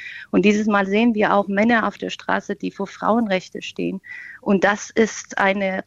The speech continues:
richtig große Änderung in iranischer Gesellschaft gegen Patriarchie und gegen Unterdrückung der Minderheiten. Das kann nicht zurückkehren.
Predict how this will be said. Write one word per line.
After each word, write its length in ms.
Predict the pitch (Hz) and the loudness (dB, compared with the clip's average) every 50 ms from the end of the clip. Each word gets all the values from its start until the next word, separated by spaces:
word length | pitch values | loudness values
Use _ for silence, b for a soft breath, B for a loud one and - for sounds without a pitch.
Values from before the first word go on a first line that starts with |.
| - - | -2 0
richtig 420 | 226 214 - - 226 - - _ | 0 0 -2 -4 -6 -6 -6 _
große 500 | - 196 214 226 220 - 233 220 208 208 - - | -2 0 0 2 4 4 4 6 6 4 4 2
Änderung 500 | 202 214 233 226 226 202 202 202 196 196 | 4 4 4 4 2 0 0 -2 -2 0
in 160 | 190 190 196 | 0 0 0
iranischer 420 | 190 190 185 190 196 196 - - | 0 -2 -2 -2 -2 -4 -6 -6
Gesellschaft 540 | 190 190 175 180 196 196 - - 202 - _ | -6 -6 -2 -2 -2 0 0 -2 -2 -2 _
gegen 320 | - 220 226 226 233 214 | 0 2 2 2 0 0
Patriarchie 680 | - - 196 - - - 185 180 185 - - - 196 196 | 0 -2 -4 -4 -2 0 2 2 0 0 0 0 0 0
und 260 | 196 - 196 190 185 - | 0 -2 -4 -8 -6 -2
gegen 320 | - 196 196 - 202 208 | -2 -2 0 0 -2 -2
Unterdrückung 720 | 208 202 185 - 180 - - - 196 190 - - 196 185 | -2 -4 -4 -4 -8 -8 -6 -6 -6 -6 -4 -6 -4 -2
der 140 | 180 180 180 | -2 -2 -2
Minderheiten. 640 | 180 185 208 196 180 165 170 170 - - - - 175 | -2 -2 0 0 0 -2 -2 -4 -4 -2 -2 -2 0
Das 240 | - 185 190 - - | 0 0 0 -2 -2
kann 160 | - 202 196 | -2 -2 0
nicht 220 | 185 185 180 - - | 0 -4 -6 -8 -6
zurückkehren. 580 | - - 185 - - - 185 - - - - | -6 -6 -6 -6 -4 -4 -2 -2 -2 -6 -10